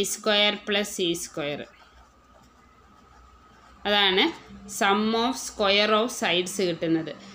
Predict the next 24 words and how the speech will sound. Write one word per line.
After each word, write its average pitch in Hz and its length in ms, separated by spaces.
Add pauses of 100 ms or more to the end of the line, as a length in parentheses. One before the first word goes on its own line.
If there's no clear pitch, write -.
(160)
അപ്പോൾ 233 240
എത്ര 240 320 (160)
എ - 20 (140)
സ്ക്വയർ 240 400
ഉണ്ട്? 226 240 (460)
രണ്ട് 202 340 (160)
എ 202 60 (100)
സ്ക്വയർ. 202 380 (500)
എത്ര 240 280 (100)
ബി 226 100 (120)
സ്ക്വയർ 233 440
ഉണ്ട്? 214 220 (460)
രണ്ട് 190 300 (140)
ബി 196 80 (140)
സ്ക്വയർ. 185 400 (540)
എത്ര 262 260 (100)
സി 226 120 (180)
സ്ക്വയർ 233 420
ഉണ്ട്? 190 240 (500)
രണ്ട് 180 320 (120)
സി 220 100 (140)
സ്ക്വയർ. 143 300 (540)
ഇത് 247 100 (100)
നമുക്ക് 202 360